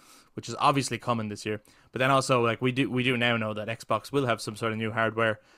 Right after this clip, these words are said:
later on in the year. So, like, there's more updates to come. I'm sure we'll hear more about what does it mean in terms of PlayStation being in the latter half, about a,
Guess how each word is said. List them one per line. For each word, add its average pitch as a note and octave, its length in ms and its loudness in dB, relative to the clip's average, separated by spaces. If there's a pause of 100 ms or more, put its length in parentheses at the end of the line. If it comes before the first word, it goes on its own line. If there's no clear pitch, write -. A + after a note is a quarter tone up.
(120)
later A#2+ 280 4
on C3 160 6
in C#3+ 60 0
the C#3 100 0
year. C#3 460 2 (240)
So, B2+ 260 2
like, C3 240 0
there's C#3+ 200 2
more E3 220 8
updates D3 320 4
to - 60 -10
come. D3 440 4
I'm A2 80 -10
sure D3 240 2
we'll C3 140 0
hear B2 160 0
more A#2+ 260 2
about A#2 240 0
what A#2 180 0
does A2+ 140 -6
it A2+ 60 -6
mean A2+ 240 -4
in G#2+ 60 -8
terms A#2 220 -4
of G#2+ 80 -12
PlayStation A2+ 480 -2
being A2 160 -6
in G#2+ 100 -6
the G#2+ 60 -8
latter G#2+ 320 -4
half, C3+ 420 0
about G2 280 -8
a, F2 140 -12